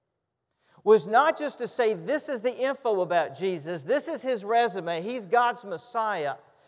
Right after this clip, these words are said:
he's the one that's been promised." It was also his call, his mission to say, "You've got to meet him. You've got to encounter Jesus. You've got to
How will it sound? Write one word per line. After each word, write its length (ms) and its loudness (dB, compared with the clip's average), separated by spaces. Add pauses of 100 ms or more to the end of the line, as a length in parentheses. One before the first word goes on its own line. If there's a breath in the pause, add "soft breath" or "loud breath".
(120)
he's 180 -2
the 80 2
one 220 4
that's 180 0
been 220 0
promised." 680 -2 (460 soft breath)
It 140 -2
was 200 4
also 960 2 (300)
his 560 -6 (500)
call, 560 2
his 300 -4
mission 640 0 (320 soft breath)
to 80 2
say, 300 2
"You've 300 -6
got 280 0
to 120 -6 (140)
meet 320 -2
him. 360 -4 (280 soft breath)
You've 300 -6
got 260 4
to 180 -6
encounter 560 -4
Jesus. 600 -4 (180 soft breath)
You've 300 -4
got 340 0
to 260 -4